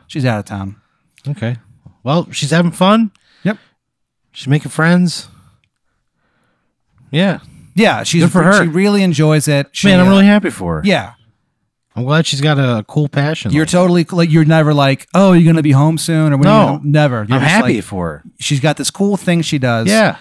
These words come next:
Speaker 1: If only you could shake that feeling that she was gonna die.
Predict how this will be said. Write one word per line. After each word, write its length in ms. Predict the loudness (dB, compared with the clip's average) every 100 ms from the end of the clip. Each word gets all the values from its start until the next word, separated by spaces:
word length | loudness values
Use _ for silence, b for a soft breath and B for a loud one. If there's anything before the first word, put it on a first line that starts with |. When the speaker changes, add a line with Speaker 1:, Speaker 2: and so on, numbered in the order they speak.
| B
Speaker 1:
If 140 | -12 -6
only 280 | -2 0 2
you 80 | 0
could 120 | -2
shake 440 | -4 -4 -4 -4
that 180 | -6 -6
feeling 420 | -8 -10 -4 -2 -4
that 80 |
she 120 | -6 -10
was 160 | -10
gonna 200 | -12 -14
die. 340 | -14 -18 -20